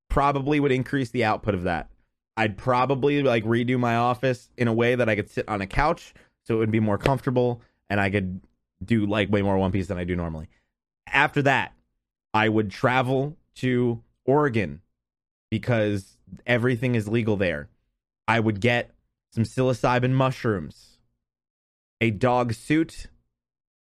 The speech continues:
and I would do a shroom trip Wilfred reaction, and it would be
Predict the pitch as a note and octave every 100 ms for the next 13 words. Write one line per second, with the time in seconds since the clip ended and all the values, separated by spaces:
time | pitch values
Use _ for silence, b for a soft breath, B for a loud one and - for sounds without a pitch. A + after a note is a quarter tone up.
0 | - A#2+ A#2 A#2 A2 A2+ G2+ C3+ C#3 D3
1 | D3 - _ _ - A2+ A2 G2+ - _
2 | _ _ - - D3+ D3+ D3 D3+ - _
3 | - D#3 C#3 - - _ _ _ _ _
4 | G#2+ C3 C3 C#3+ B2+ A#2+ C3 A#2 A2+ A2+
5 | A#2+ G#2+ G#2 G#2 _ _ _ A2+ A2 A2
6 | A2 G#2 G#2+ G#2+ G#2 -